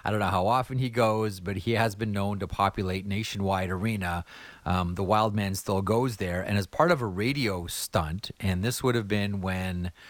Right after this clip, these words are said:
um, uh, this would have been when Lawless was still there. Uh, in the eighties, he had, like, big, huge, long rock star hair.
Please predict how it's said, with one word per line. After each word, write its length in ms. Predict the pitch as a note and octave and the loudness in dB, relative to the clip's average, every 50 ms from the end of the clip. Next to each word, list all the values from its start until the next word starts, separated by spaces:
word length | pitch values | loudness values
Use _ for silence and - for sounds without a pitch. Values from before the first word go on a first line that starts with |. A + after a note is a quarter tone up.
| - - - - - _ - | -20 -20 -20 -20 -12 _ -2
um, 680 | E2+ E2+ F2 E2+ F2 E2+ E2+ E2+ E2+ E2 E2 E2 F#2 - - _ - - | 0 0 2 0 0 -2 -2 -4 -4 -4 -4 -6 -8 -10 -10 _ -8 -4
uh, 220 | A2 G2 F#2 F2+ | -2 0 0 0
this 180 | F#2 A2+ - - | 0 -2 0 2
would 100 | D3 C3 | 2 2
have 100 | A#2+ G2+ | 4 2
been 400 | A2+ A2 G#2+ G#2 G2+ G2+ G2 F#2+ - | 2 0 0 0 -4 -6 -8 -8 -6
when 540 | B2+ G#2 F#2+ F2+ F2+ F2 F2 F2 E2+ E2+ E2+ - | -4 -2 -2 -2 -2 -4 -4 -4 -6 -6 -6 -2
Lawless 500 | G2 G2 F#2+ G2 G2+ G2+ G2+ - - - | 0 2 4 4 4 2 0 -2 -4 -6
was 140 | G2 F2 | -6 -6
still 320 | - - - G2+ F#2 F2 E2+ | -2 0 2 2 2 2 0
there. 460 | E2+ G#2 A2+ A2 G2 F2+ F2 E2+ - - - - - - - - _ _ _ _ - | 0 0 2 2 0 0 -2 -4 -6 -10 -14 -20 -20 -20 -20 -20 _ _ _ _ -6
Uh, 500 | G2+ G2 G2 G2 F#2+ F#2 F#2+ F#2+ F#2+ F#2 - - | -4 -2 -2 -2 -2 -2 -2 -4 -6 -8 -10 -6
in 120 | - B2 A2+ | -2 0 0
the 160 | A2+ A#2 - - | 0 0 0 2
eighties, 480 | C#3 C#3 D3+ E3+ D3 C3+ A#2+ G#2+ - | 4 4 4 4 2 0 -2 -4 -4
he 100 | - A2 | -4 -2
had, 240 | F#2+ G2+ G#2+ G#2+ A2 | 0 2 2 2 2
like, 540 | A2 G#2 G2 G2 F#2+ F#2 F2 - - - - _ _ _ _ _ _ _ _ _ - A2 G#2 G2 F#2 | 2 2 2 2 0 -2 -4 -8 -12 -16 -18 _ _ _ _ _ _ _ _ _ -10 -6 -6 -2 0
big, 440 | A#2 A#2+ A#2 A#2+ A#2 A#2 A#2 A2 | 2 2 2 2 0 -2 -4 -4
huge, 720 | - - - - A#2+ A#2 A2+ A2+ A2 A2 A2 G#2+ G2+ - - - | -6 -8 -2 2 2 4 4 2 2 0 -2 -2 -4 -6 -8 -6
long 640 | A#2 A2 G#2 G2+ G2 G2 G2+ G2+ G2+ G2 G2+ G2 - - | -4 -2 0 2 2 4 2 2 0 0 -2 -4 -6 -6
rock 400 | G2+ F#2+ G2 F#2+ F#2+ F#2+ - - | -2 2 4 4 4 4 2 -2
star 400 | - - - G#2 F#2 F2+ F2+ F2 | -4 0 2 4 4 4 2 0
hair. 580 | E2+ F2+ F2+ F2+ F2+ E2+ E2+ - - - - | -2 -2 -2 -2 -2 -4 -6 -8 -12 -14 -16